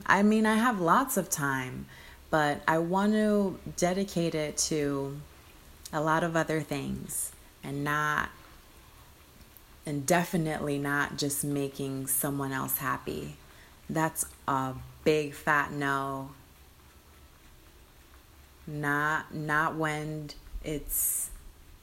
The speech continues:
it's putting my own goals and happiness behind. Absolutely not. So I got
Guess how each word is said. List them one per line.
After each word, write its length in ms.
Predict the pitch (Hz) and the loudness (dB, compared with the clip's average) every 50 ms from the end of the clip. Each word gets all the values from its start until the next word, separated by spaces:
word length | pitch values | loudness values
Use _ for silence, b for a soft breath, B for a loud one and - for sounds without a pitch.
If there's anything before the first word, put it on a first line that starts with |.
| - - - - - - - - - - - - - - - - - - - - - - - | -20 -18 -18 -18 -18 -18 -20 -20 -20 -18 -18 -18 -18 -18 -18 -20 -20 -20 -20 -20 -16 -10 -6
it's 180 | 165 147 - - | -6 -6 -6 -4
putting 440 | - - 175 165 160 156 156 156 | -2 0 2 2 2 0 -2 0
my 480 | 156 156 156 156 156 156 156 156 151 147 - | 2 4 4 4 4 2 0 -2 -4 -4 -4
own 400 | - 151 143 143 139 143 143 139 | -4 -2 -2 -2 -2 -2 -4 -4
goals 460 | 131 147 143 139 143 143 143 143 139 | 0 2 2 2 2 2 0 0 -2
and 160 | 143 143 139 135 | -4 -4 -6 -6
happiness 680 | 139 147 143 139 - 143 139 139 135 135 139 - - | -4 -4 -4 -4 -4 -6 -6 -4 -4 -4 -4 -6 -6
behind. 680 | - - 143 135 131 135 135 131 127 127 135 143 143 - - - - - - | -4 -4 -6 -4 -4 -4 -4 -4 -6 -6 -10 -12 -14 -14 -16 -18 -14 -4 0
Absolutely 640 | - 143 143 143 - - 151 143 143 135 143 143 143 | 0 0 0 0 -4 -4 -2 -2 -2 -2 -2 -2 -2
not. 340 | 143 139 135 131 131 135 - - - - - - - - - - - - - - - - - - - B B B B B B B B B B B B B B B B B B B B B B B | -2 -2 -2 -4 -6 -8 -12 -16 -20 -20 -20 -20 -20 -20 -20 -20 -20 -20 -20 -20 -20 -20 -20 -20 -20 B B B B B B B B B B B B B B B B B B B B B B B
So 640 | - - - 160 151 147 147 143 143 143 143 147 147 - - - - - - - - - - - - | -2 0 0 2 2 2 2 0 0 0 -2 -4 -6 -12 -18 -20 -20 -20 -20 -20 -20 -20 -18 -14 -10
I 80 | 156 | -8
got 420 | 147 160 151 151 151 156 156 151 | -4 -2 -2 0 0 0 -2 -4